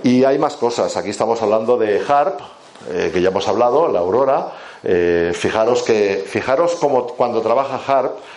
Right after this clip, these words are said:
que las nubes hacen cosas raras, ¿no? Hacen un poquito cosas raras.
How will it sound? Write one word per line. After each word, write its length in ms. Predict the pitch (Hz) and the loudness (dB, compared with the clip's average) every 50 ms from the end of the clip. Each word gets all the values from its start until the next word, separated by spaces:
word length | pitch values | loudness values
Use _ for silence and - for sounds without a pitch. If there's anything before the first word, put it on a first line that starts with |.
| - - | -6 -4
que 80 | 117 | -2
las 180 | 117 147 143 - | 0 0 0 -2
nubes 280 | 123 127 135 151 151 151 | 0 0 2 2 2 0
hacen 200 | 147 - - - | -2 -2 -2 -2
cosas 300 | - 123 - - 98 80 | -2 -2 -2 -2 -2 0
raras, 400 | 87 101 107 101 85 78 - - | 0 2 2 0 0 -2 -4 -4
¿no? 220 | 95 113 160 - - - - - - - - | -4 -4 -4 -4 -10 -20 -20 -20 -20 -20 -18
Hacen 200 | 107 95 - 101 | -8 -4 -4 -2
un 80 | 101 101 | 0 0
poquito 260 | 104 92 101 98 - | -2 0 0 0 0
cosas 240 | - 107 90 95 87 | 0 0 -2 -2 0
raras. 260 | 90 95 90 90 - | 0 0 0 0 -2